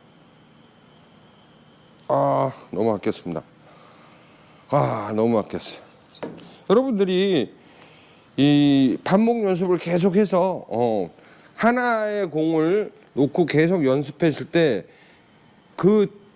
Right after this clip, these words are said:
근처에 있는 공들까지 완벽하게 그 힘 조절, 기준이 중요해요. 그런 힘 조절을 여러-, 여러분들이 만들어서 연습하시면 여러분들 실력은 확실하게 제가 보장해 드리겠습니다.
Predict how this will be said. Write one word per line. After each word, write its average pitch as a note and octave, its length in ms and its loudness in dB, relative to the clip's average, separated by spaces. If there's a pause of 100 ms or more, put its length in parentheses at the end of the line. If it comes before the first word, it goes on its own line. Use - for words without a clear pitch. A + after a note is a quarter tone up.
근처에 G3 520 2
있는 E3+ 300 -4
공들까지 C3+ 680 0
완벽하게 B2 720 0
그 A2+ 100 0
힘 E3 240 -4
조절, D3+ 480 0 (140)
기준이 E3 380 0
중요해요. C3+ 640 0 (400)
그런 D3+ 180 2
힘 D#3+ 200 -8
조절을 D#3 320 2
여러-, A2+ 200 0 (100)
여러분들이 B2+ 380 0
만들어서 A2+ 440 0
연습하시면 B2+ 720 -2 (400)
여러분들 G3 520 0
실력은 F#3 520 0 (280)
확실하게 G#3 680 0
제가 E3 280 -2 (100)
보장해 C#3 300 0
드리겠습니다. A#2+ 640 0